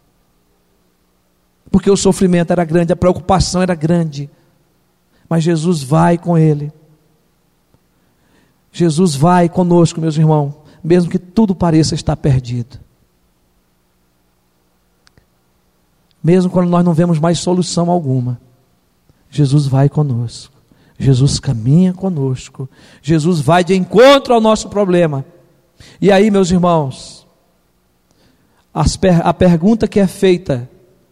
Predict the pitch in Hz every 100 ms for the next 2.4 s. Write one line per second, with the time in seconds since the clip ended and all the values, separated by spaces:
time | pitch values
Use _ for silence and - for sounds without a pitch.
0 | _ - 165 165 170 165 220 208 190 190
1 | 160 151 139 131 139 175 190 185 160 175
2 | 185 151 131